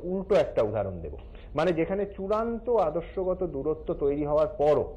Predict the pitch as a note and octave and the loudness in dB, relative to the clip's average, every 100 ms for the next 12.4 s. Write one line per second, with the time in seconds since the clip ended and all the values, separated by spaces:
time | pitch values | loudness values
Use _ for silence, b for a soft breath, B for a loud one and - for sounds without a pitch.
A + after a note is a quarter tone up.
0 | - - - - - - E3 D3+ - F3+ | -14 -16 -16 -16 -6 0 0 0 -2 -2
1 | - C3+ C3 - D3+ D3+ C#3 - D3+ - | -2 -6 -6 -8 -8 -2 0 0 -2 -6
2 | - E2 - - - - B B B A2+ | -6 -8 -8 -12 -14 -16 B B B 0
3 | D3 G3 F3 D#3+ F3 F#3 F3+ E3 F3+ F3+ | 6 6 6 4 4 2 0 2 2 2
4 | F#3 F3 E3 D3+ D3+ E3+ E3+ E3 D#3+ C3 | -2 -2 -2 -2 -4 -6 -4 -2 0 0
5 | C#3 E3+ F3+ F3 D3 B2 C3 D3 E3 C3 | 2 4 6 6 4 2 -2 0 -2 0
6 | B2 D3 D3+ D3+ - D#3 C3+ D3+ D3+ A3+ | -2 0 0 -2 2 2 2 0 0 4
7 | A3+ G3 D3 C#3 D#3 D#3 D#3+ - C#3 - | 4 4 2 2 -4 -6 -6 -4 -4 -2
8 | F3 E3 B - D#3+ F3+ F#3+ G3+ G3+ F#3 | -4 -4 B -6 0 2 4 2 0 2
9 | E3+ B2 B2+ G#2+ F#2+ - - - B B | 2 2 0 -4 -6 -8 -12 -14 B B
10 | B - - F3 G#3+ F3 E3 E3 E3+ E3+ | B -16 0 4 4 2 2 2 2 0
11 | C#3+ D#3+ F#3 E3+ D3+ C3 B2 A2+ G#2+ G2 | -2 2 2 2 0 0 2 2 2 0
12 | F#2 - - D2+ | -2 -6 -10 -10